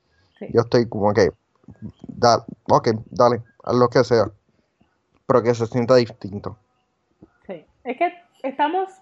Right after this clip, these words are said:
Speaker 1: ¿cómo se dice? Estamos nadando en un territorio nuevo que tiene,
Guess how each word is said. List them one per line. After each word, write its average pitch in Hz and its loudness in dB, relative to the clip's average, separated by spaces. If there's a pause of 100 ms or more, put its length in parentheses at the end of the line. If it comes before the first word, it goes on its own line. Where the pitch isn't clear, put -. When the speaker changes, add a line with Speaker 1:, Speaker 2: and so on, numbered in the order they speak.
(840)
Speaker 1:
¿cómo 247 -8
se 285 -4
dice? 277 -8
Estamos 254 -2
nadando 247 -4 (540)
en 170 -12
un 202 -10
territorio 254 -4
nuevo 202 -6 (840)
que 175 -8
tiene, 233 -6